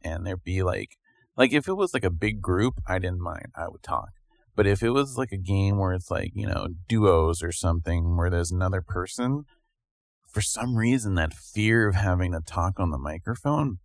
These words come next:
bothered me. It was weird. Like, I'll, I'll type to them. I,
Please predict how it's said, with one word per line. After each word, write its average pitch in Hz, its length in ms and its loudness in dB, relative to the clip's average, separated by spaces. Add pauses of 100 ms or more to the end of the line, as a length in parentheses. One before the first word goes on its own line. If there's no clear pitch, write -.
bothered 123 580 -2
me. 78 200 -4
It - 40 -8
was 73 160 -10
weird. 98 400 -2
Like, 80 140 -6
I'll, 143 320 2
I'll - 160 2
type - 320 -4
to - 100 -12
them. 71 340 -6 (920)
I, 90 160 -2